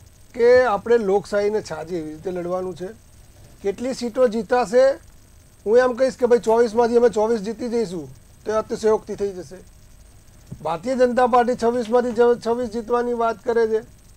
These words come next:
કારણ કે બે, બે ટર્મથી એ જીતીને બેઠી છે. એવું જરૂરી નથી કે બે ટર્મથી જીતી એટલે ત્રીજી વખત બી અમને છવ્વીસે છવ્વીસ સીટમાં આશીર્વાદ મળી જશે.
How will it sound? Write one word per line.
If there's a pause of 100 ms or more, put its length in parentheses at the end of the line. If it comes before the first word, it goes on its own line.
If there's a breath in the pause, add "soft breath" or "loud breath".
(260)
કારણ
કે
બે,
બે
ટર્મથી
એ
જીતીને
બેઠી
છે. (760)
એવું
જરૂરી
નથી
કે
બે
ટર્મથી
જીતી
એટલે
ત્રીજી
વખત
બી
અમને
છવ્વીસે
છવ્વીસ
સીટમાં
આશીર્વાદ
મળી
જશે.